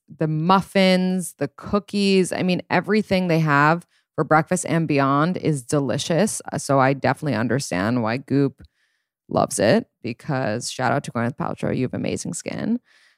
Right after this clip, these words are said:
Anyway, I want you guys to try Sakara. I want you to see what I'm experiencing. It's plant-based ingredients that make your skin better. They make your mood better. I,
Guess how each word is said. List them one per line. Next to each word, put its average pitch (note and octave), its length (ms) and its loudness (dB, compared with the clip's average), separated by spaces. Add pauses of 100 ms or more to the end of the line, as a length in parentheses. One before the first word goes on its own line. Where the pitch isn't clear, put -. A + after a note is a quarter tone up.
(320)
Anyway, F#3 480 6
I F3+ 260 4
want G#3 200 2
you E3+ 180 0
guys F3 240 4
to E3 60 -6
try D#3 220 2
Sakara. C#3+ 400 0
I C#3 40 4
want C#3+ 200 2
you F3+ 80 0
to F#3+ 80 2
see D3+ 280 -2
what C#3+ 240 2
I'm C3+ 220 0
experiencing. C#3+ 1000 -2
It's - 240 -4
plant-based F3 600 0
ingredients C#3 840 -2
that C#3+ 520 2 (480)
make E3+ 400 2
your D3+ 200 -2
skin A#3+ 540 2
better. C#3 460 4
They D#3 180 0
make D#3 540 0 (480)
your D#3 120 -2
mood E3+ 460 4
better. - 380 -2 (100)
I, - 80 -4